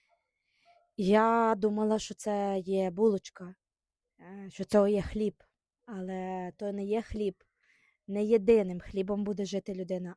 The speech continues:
а Словом Божим на кожен день. І, і знаєте, навіть був такий момент, коли Ісус перетворив, то примножив хліба і рибу, і Він показав апостолам,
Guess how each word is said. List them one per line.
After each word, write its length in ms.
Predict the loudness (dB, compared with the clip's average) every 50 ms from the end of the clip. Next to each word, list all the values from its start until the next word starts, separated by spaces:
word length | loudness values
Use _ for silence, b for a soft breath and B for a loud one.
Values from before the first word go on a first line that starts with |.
| _
а 220 | -8 -6 -6 -6 -6
Словом 640 | -6 -10 -8 -4 0 2 2 2 0 -2 -6 -6
Божим 440 | -6 -6 -6 -6 -6 -8 -10 -14 -14 b b b b b b _
на 100 | 0 0
кожен 720 | 0 0 0 2 4 4 4 2 -2 -4 -6 -6 -6 -8 -10
день. 400 | -6 -2 -2 0 0 -2 -4 -8 -12
І, 140 | -12 -14 -14 _ _ _ _
і 120 | -4 -4 0
знаєте, 400 | 4 4 6 6 4 4 4 4
навіть 300 | 4 6 6 6 6 4
був 140 | 0 -4
такий 200 | -4 -4 -6 -4
момент, 340 | -4 -4 -4 -2 -2 -4 -4
коли 220 | -4 -4 -2 -2 -2
Ісус 260 | -4 -4 -8 -8 -6
перетворив, 680 | _ -2 -2 -2 -4 -2 -2 0 2 2 2 0 -2 _ _ _ _ _ _ _
то 80 | -18 -10
примножив 580 | -4 -4 -2 -2 -2 -4 -4 -6 -6 -6 -8
хліба 480 | -10 -8 -6 -4 -4 -2 0 -2 -2 -2 b b b b b b b b b _
і 360 | -8 -6 -4 -2 -2 0 4 6
рибу, 440 | 8 8 8 8 6 0 0 0 -2 _ b b b b b b b _
і 180 | -6 -4 -2 0
Він 140 | 0 -2
показав 460 | -2 -4 -2 -2 0 2 4 4 4 4
апостолам, 720 | 2 0 -2 -4 -4 -2 -4 -2 -2 -2 -2 -4 -8 -10